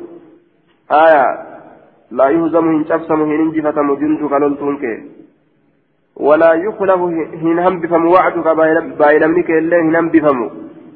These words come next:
والنتي بايلم بوته، هن همبفم. "ولا ينفع"، هن فيد، "ذا الجد"، صاحب درما، "منك"، جتان، "عندك"، سبيرت، "الجد"، درمتي ساسن سنفيد. سبحانك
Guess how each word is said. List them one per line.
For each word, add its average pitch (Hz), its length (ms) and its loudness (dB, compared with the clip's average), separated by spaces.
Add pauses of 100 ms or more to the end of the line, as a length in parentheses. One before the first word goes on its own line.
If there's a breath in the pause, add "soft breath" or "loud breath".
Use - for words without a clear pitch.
(220)
والنتي 143 340 -6
بايلم 151 360 2
بوته، 139 340 0 (100)
هن 139 100 -2
همبفم. 123 360 -4 (520 loud breath)
"ولا 147 240 4
ينفع"، 165 260 0 (220)
هن 147 180 -4
فيد، 160 280 2
"ذا 147 140 0
الجد"، 151 440 -2
صاحب 151 200 0
درما، 151 640 0 (240)
"منك"، 165 300 2
جتان، 165 380 0
"عندك"، 156 520 -2
سبيرت، 156 380 -2
"الجد"، 147 500 -2 (180)
درمتي 143 380 -4
ساسن 143 320 -2
سنفيد. 127 460 -4 (680)
سبحانك 143 460 -2